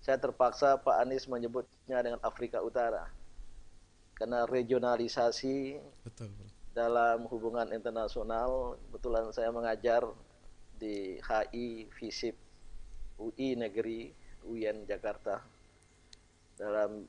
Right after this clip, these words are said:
Speaker 1: bidang hubungan internasional. Dan ada mata kuliah yang kami ampu, yaitu hubungan internasional Middle East and North Africa. Walaupun sama, apalagi bergabung di Liga Arab, tapi ada perbedaan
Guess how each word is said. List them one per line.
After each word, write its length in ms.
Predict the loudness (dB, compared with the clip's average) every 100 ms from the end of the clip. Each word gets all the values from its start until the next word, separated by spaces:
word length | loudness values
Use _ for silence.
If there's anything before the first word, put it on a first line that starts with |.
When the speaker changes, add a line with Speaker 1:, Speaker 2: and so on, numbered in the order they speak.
| -10
Speaker 1:
bidang 400 | -6 0 2 2 0
hubungan 320 | -6 -2 -2
internasional. 960 | -2 -6 -4 -4 -6 -4 -2 -2 -4 -8 -18 -20 -20 -20 _ _ -20 -20 -14 -6
Dan 160 | -4
ada 160 | 0 0
mata 280 | 0 0 -2
kuliah 480 | 0 0 2 4
yang 160 | 2 0
kami 320 | -4 -4 -4
ampu, 640 | -6 -8 -8 -6 -6 -8 -12 -14 -16 -20 -18 -18 -4
yaitu 400 | -4 -2 -4 -4
hubungan 320 | -4 -6 -4
internasional 960 | -4 -4 -4 -4 0 2 2 0 -4 -10 -10
Middle 240 | -4 -2 -2
East 400 | 0 0 0 -2
and 160 | -2
North 240 | -2 -4 -2
Africa. 720 | -4 -4 -10 -6 -4 -4 -4 -10 -14 -18 -20 -20 -20 -20 -8
Walaupun 400 | -4 2 2 4
sama, 560 | 4 6 4 2 0 -6 -12 -12
apalagi 300 | -2 0 0
bergabung 640 | -2 -2 2 2 2 0 0
di 80 |
Liga 240 | -2 0 2
Arab, 320 | 2 2 -2 -8 -18 -20 -20 -20 -20 -20 -8
tapi 240 | -6 4
ada 160 | 8 8
perbedaan 560 | 6 4 6 6 4